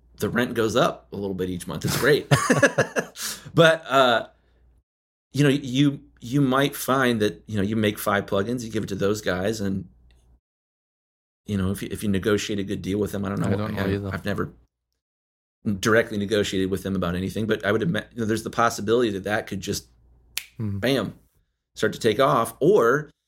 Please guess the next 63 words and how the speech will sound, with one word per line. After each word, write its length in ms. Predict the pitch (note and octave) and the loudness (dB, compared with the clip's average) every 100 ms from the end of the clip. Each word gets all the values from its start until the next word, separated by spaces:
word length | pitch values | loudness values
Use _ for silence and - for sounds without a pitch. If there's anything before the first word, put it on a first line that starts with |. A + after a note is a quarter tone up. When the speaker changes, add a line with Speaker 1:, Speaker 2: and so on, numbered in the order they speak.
| _ - | _ 0
Speaker 1:
that 80 | |
if 140 | B2+ B2 | 0 0
you 100 | C3+ | -2
can 140 | A#2+ | -2
figure 320 | A2 C#3+ C#3 B2 | -2 2 2 4
out, 300 | A#2 A2+ A#2+ | 2 0 -4
you 60 | |
know, 60 | G#2+ | -4
the 120 | F#2 | -4
hard 260 | - D3 D3 | 2 0 2
thing 160 | B2 G#2 | -6 -4
for 100 | G2+ | -2
me 100 | G#2 | -2
with 120 | F#2 | -2
Bounce 240 | G2+ G2 | -4 -4
Butler 260 | - F2+ F2+ | -2 -2 -2
was 120 | F2 | -4
figuring 240 | - F#2+ F#2+ | -4 -4 -4
out 120 | - | -4
licensing. 640 | F2+ G2 - E2+ C#2 D2+ - - _ - - - _ - | -4 -4 -6 -8 -8 -12 -12 -20 _ -20 -20 -20 _ 0
And, 420 | G2 F#2+ F#2+ F#2 | 2 2 0 0
you 80 | G#2 | 0
know, 60 | |
I 40 | G2+ | 2
knew 220 | A#2 C3 | 4 4
it 80 | A2 | 2
needed 220 | A2+ G#2 | -2 -2
to 40 | |
be 140 | G2+ G2 | -2 -4
a 60 | |
subscription 500 | - - - - A#2+ | -4 -4 -4 -2 -2
model 320 | A2+ G#2+ A2 | -2 0 -2
because, 380 | G#2 - F2+ - | -4 -6 -8 -8
Speaker 2:
That's 260 | - A2+ G2+ | -4 -4 0
Speaker 1:
you 60 | |
Speaker 2:
where 100 | A#2+ | 2
Speaker 1:
know, 60 | A2 | 2
Speaker 2:
everything 320 | G#2 G2+ G2+ | 0 -2 2
is 260 | G2+ F#2+ - | 2 2 -4
Speaker 1:
it, 160 | G#2 | -6
Speaker 2:
just 220 | - G#2 A2 | -6 -4 -2
now, 100 | G2+ | 0
Speaker 1:
it 100 | G#2 | 2
needs 300 | G2+ G#2 G2 | 2 2 2
Speaker 2:
yeah. 80 | G#2+ | 0
Speaker 1:
updates 440 | - A#2 A#2 - - _ _ _ | 2 0 0 -6 -10 _ _ _
regular. 420 | G#2+ G#2+ A2 B2 - _ | 2 2 2 0 -4 _
It, 160 | C3+ D3+ | -2 2
it, 200 | D3 C#3+ | 2 2
it 180 | C3+ | 2
is, 240 | D3 D3+ D3 | 4 4 2
but 160 | C3 | 2
it's 140 | A#2+ - | 2 4
also 400 | B2+ B2 C3 A#2+ | 2 2 0 0
that 200 | G#2 - _ _ - | -2 -14 _ _ -2
the 120 | C3 | 4
A 140 | C3+ B2+ | 6 6
I 240 | A#2 B2 | 4 2
needs 260 | A#2+ A2+ A2 | 0 -4 -2
Speaker 2:
Right, 80 | G#2+ | 0
Speaker 1:
continually 460 | G2+ G2 A#2 G#2+ G2 | 0 2 2 2 0
Speaker 2:
okay. 40 | |
Speaker 1:
taught. 440 | - G2 A#2 - | 0 2 2 -2